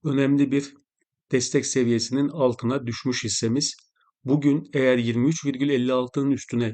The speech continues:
çıkmazsa, e, düşüş derinleşebilir. Ama yirmi üç elli altının üstünde gün kapanışı yaparsa bir fırsat hissemizde oluşmuş olur ve yirmi beş doksan dörde kadar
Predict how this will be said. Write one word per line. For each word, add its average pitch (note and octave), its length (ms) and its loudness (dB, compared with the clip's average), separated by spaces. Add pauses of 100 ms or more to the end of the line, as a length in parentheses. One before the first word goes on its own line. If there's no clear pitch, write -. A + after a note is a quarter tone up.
çıkmazsa, D#3+ 760 -2 (440)
e, A2+ 240 -2
düşüş B2 380 -6
derinleşebilir. A#2 720 0 (160)
Ama C#3 340 0
yirmi A#2+ 260 0
üç D#3+ 120 0
elli C3 180 2
altının B2 300 0
üstünde A2 400 -2
gün C3 140 0
kapanışı B2 580 -4
yaparsa C#3 520 -2 (380)
bir C3+ 100 -2
fırsat - 600 -6 (420)
hissemizde A2 600 0
oluşmuş B2 500 -2
olur C#3 240 2 (100)
ve C3 100 0
yirmi C3 280 2
beş C3+ 200 -2
doksan B2 380 0
dörde B2 280 -2
kadar A#2+ 280 -4